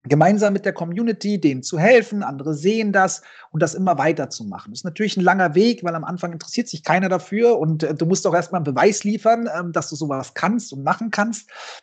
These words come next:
Aber das habe ich eben bei jemandem bei TikTok gesehen, der hat es wirklich schön gemacht. Und ob das jetzt Sinn macht oder nicht, ich denk mal, Patrick würde ihn zerpflücken und würde sagen, "Ey, pass auf, Dicker, das ist aber Quatsch, was du laberst da."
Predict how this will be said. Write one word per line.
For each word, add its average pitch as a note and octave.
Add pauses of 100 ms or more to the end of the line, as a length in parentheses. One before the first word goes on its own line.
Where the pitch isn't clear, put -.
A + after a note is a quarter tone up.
Aber -
das D#3
habe G#3
ich -
eben G3+
bei F3+
jemandem F#3
bei D#3
TikTok G#3
gesehen, F3+
der F3+
hat F3
es -
wirklich G3+
schön G#3
gemacht. E3 (260)
Und G2+
ob D3
das G3
jetzt -
Sinn F3+
macht G#3+
oder D#3+
nicht, G3+
ich C#3+
denk E3+
mal, F3
Patrick F#3+
würde G#3+
ihn G3+
zerpflücken G3+
und G3+
würde F#3+
sagen, F#3
"Ey, E3+
pass F3
auf, F#3
Dicker, G#3
das E3+
ist E3+
aber F#3
Quatsch, G3
was G#3+
du A#3+
laberst A3+
da." B3+